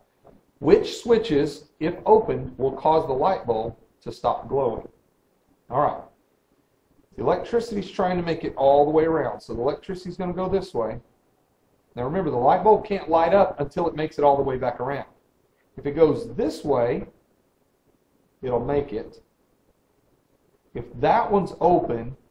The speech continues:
is there a way around it? Yep, they could go around that way. So it's not S. It's not that one. If this one's open, there's a blockage. Is there still a way for the electricity to get around? Yeah,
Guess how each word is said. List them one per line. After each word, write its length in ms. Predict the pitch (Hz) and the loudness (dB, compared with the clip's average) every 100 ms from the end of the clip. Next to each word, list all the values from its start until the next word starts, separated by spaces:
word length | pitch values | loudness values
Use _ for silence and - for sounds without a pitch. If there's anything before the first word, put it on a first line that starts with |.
| _ _ | _ _
is 160 | 139 131 | -6 0
there 140 | 151 | 4
a 100 | 143 | 4
way 160 | 147 143 | 4 4
around 420 | 135 156 151 - | 4 0 -2 -6
it? 80 | - - | -12 -10
Yep, 360 | 180 196 - | -8 -8 -12
they 80 | - | -16
could 160 | 135 127 | -14 0
go 120 | 143 | 0
around 320 | 135 131 127 | 2 -2 -4
that 160 | 143 123 | -6 -6
way. 120 | 110 | -8
So 160 | - 123 | -6 -8
it's 160 | - | -8
not 400 | 156 180 208 - - | -4 -2 -2 -6 -8
S. 480 | 131 - - - _ _ _ _ | -8 -8 -20 -20 _ _ _ _
It's 100 | - | -10
not 180 | 135 117 | -8 -6
that 160 | 113 | -8
one. 120 | 101 - _ _ _ _ _ _ _ _ _ _ _ _ _ _ _ _ | -10 -20 _ _ _ _ _ _ _ _ _ _ _ _ _ _ _ _
If 380 | 156 165 165 139 | 0 0 0 -6
this 220 | 254 262 | -6 -4
one's 240 | 269 202 - | -2 -2 2
open, 520 | 156 - 160 185 202 - _ _ | 4 4 0 -2 -4 -12 _ _
there's 200 | - 156 | -4 0
a 40 | 143 | 0
blockage. 720 | 120 170 208 214 139 147 - | 4 6 6 4 -2 -4 -6
Is 140 | 151 139 | -8 -2
there 140 | 156 | -4
still 320 | 143 - 202 | -2 2 6
a 20 | |
way 240 | 202 180 175 | 6 4 0
for 100 | 170 | -4
the 100 | 160 | -2
electricity 680 | 160 156 - 170 - 156 147 | -2 -4 -8 -12 -8 -6 -6
to 80 | |
get 160 | 139 143 | -4 -2
around? 460 | 139 156 135 107 - | 0 -2 -4 -6 -8
Yeah, 380 | 131 190 - | -2 0 0